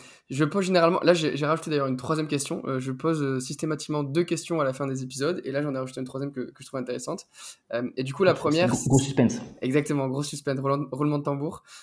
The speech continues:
Speaker 1: Euh, je dirais bien, je rajouterai un do-, roulement de tambour, euh, quand je masteriserai l'épisode, mais, euh, j'ai pas de temps pour le faire, donc il n'y en aura pas. <laughs> On, vous, euh, voilà, on se contentera de ça. Euh, la première question, c'est, euh, si tu avais des,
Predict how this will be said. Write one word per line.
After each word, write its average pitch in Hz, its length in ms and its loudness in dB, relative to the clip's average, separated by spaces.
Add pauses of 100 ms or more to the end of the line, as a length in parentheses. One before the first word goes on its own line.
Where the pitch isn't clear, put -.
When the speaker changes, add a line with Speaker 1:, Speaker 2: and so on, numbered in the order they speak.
(200)
Speaker 1:
Euh, 123 180 -2
je 123 60 -4
dirais 143 240 4
bien, 151 140 4
je 143 80 -2
rajouterai 135 300 0
un 135 40 2
do-, 127 160 0
roulement 135 260 2
de 135 40 -2
tambour, 139 360 0
euh, 123 220 2 (340)
quand 127 120 -6
je 131 80 -4
masteriserai 131 420 0
l'épisode, 131 320 4
mais, 143 140 0
euh, 127 80 0
j'ai 123 120 -2
pas 131 120 -2
de 135 60 -6
temps 135 100 -2
pour 131 100 -4
le 127 40 -12
faire, 147 140 -2
donc 143 140 -4
il 131 40 -4
n'y 127 60 0
en 127 40 2
aura 120 100 6
pas. 143 200 8 (160)
<laughs> 190 640 0
On, 147 80 2 (100)
vous, 143 260 -4
euh, 117 300 -6
voilà, 101 200 2
on 127 60 -4
se 131 160 -8
contentera 143 380 -4
de 131 60 -8
ça. 170 360 4
Euh, 135 120 8
la 170 120 6
première 175 320 2
question, 185 340 -2
c'est, 175 420 2 (480)
euh, 131 240 2
si 135 240 -4
tu 170 200 2
avais 165 240 6
des, 135 360 0